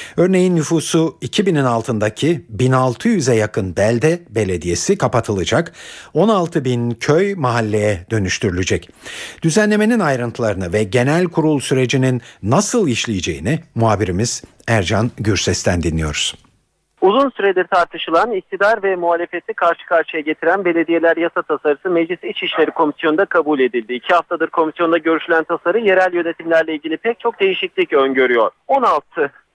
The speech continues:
Speaker 2: olan Büyükşehir Belediyesi sayısı yirmi dokuza çıkartılıyor. Aydın, Balıkesir, Denizli, Hatay, Malatya, Manisa, Kahramanmaraş, Mardin, Muğla, Tekirdağ, Trabzon, Şanlıurfa ve Van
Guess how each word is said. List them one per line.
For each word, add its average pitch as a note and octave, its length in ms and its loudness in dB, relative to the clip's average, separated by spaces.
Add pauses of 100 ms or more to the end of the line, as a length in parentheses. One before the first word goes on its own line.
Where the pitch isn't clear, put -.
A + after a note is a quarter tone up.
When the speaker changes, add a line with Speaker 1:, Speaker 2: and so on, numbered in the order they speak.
Speaker 2:
olan E3+ 360 2
Büyükşehir F#3 500 -4
Belediyesi D#3+ 520 0 (100)
sayısı D3+ 280 0
yirmi G#3 280 2
dokuza F3+ 300 0
çıkartılıyor. B2+ 720 0 (120)
Aydın, F3 440 0
Balıkesir, F3 580 -2
Denizli, E3 400 2
Hatay, D3+ 400 0
Malatya, D#3 540 -2
Manisa, E3 460 0
Kahramanmaraş, D#3+ 880 0
Mardin, E3+ 480 -2
Muğla, F3 380 2
Tekirdağ, E3 600 0
Trabzon, D#3+ 600 -2
Şanlıurfa F#3+ 680 0
ve G3 220 2
Van G#3 280 0